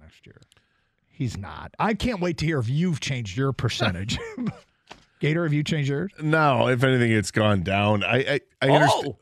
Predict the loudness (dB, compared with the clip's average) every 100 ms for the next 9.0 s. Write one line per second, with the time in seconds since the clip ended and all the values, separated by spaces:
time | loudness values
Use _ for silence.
0 | -2 0 2 2 2 2 0 2 2 2
1 | 2 2 2 2 2 2 2 2 0 -2
2 | -2 -2 0 -2 -2 -2 0 2 2 2
3 | 2 2 2 0 0 0 2 2 0 0
4 | 0 0 0 0 0 0 -2 -2 0 2
5 | 2 0 -2 -2 -2 0 0 2 2 0
6 | -4 -6 -6 -6 -6 -2 -2 0 0 0
7 | 0 0 -2 0 0 0 -2 -4 -4 0
8 | 0 0 -2 -2 -2 -6 -4 -2 -2 -6